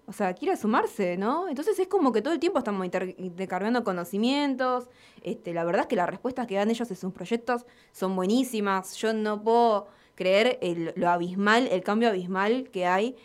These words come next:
entre lo que nosotros hacíamos cuando iniciamos, y eran las primeras camadas, que éramos re poquitos,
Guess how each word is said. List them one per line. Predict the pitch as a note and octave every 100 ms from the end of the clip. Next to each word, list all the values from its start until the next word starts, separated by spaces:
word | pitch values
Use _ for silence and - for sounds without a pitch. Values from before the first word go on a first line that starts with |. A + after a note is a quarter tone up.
| -
entre | F3 F3
lo | F3
que | F3+
nosotros | F#3+ C#4+ D#4
hacíamos | A#3 - C4 D#4 D#4
cuando | F3+ F3
iniciamos, | E3+ E3+ A3+ C#4 C#4 C4
y | F#3+
eran | G3+
las | F3
primeras | F3+ G3+ A3+
camadas, | F3+ F3+ F#3 A3+ B3
que | F#3
éramos | F#3 F3+
re | G3
poquitos, | G3+ G3 G#3 B3+ C#4+ D4